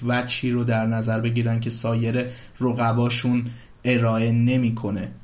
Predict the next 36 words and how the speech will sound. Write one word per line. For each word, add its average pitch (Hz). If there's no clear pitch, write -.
حالا 120
حتماً 123
نباید 139
این 113
مواردی 113
باشه 113
که 117
گفتم، 110
خیلی 156
چیزهای 131
دیگه‌ای 127
که 131
شاید 120
من 123
الان 113
فکرم 117
به 110
اونها 113
نمیرسه 113
هم 117
باشه 120
که 127
اون 123
شخص 127
می‌تونه 120
اضافه 117
بکنه 120
به 113
کسب 113
و 113
کارش 110
و 110
باعث 110
بشه 117
که، 120
اه، 110